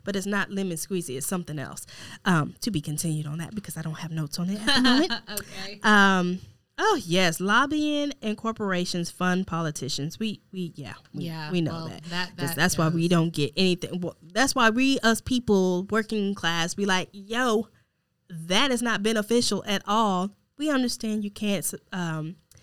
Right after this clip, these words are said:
Speaker 1: uh, be appealing to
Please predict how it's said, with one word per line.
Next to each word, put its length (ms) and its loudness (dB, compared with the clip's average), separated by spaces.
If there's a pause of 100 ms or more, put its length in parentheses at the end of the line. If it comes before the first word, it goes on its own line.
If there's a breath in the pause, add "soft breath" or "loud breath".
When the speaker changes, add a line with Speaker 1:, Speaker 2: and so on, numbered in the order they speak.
(440 soft breath)
Speaker 1:
uh, 480 -4 (540)
be 260 0
appealing 500 0
to 180 -4